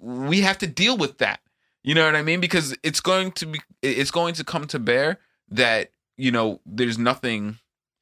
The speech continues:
you, you, all of the value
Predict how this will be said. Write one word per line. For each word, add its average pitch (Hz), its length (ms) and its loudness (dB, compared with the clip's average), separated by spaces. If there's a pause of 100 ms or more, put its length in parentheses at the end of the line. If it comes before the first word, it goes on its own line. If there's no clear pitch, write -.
(340)
you, 127 140 -4
you, 107 220 -14 (420)
all 151 280 4
of 156 140 -2
the 127 160 2
value 127 840 -2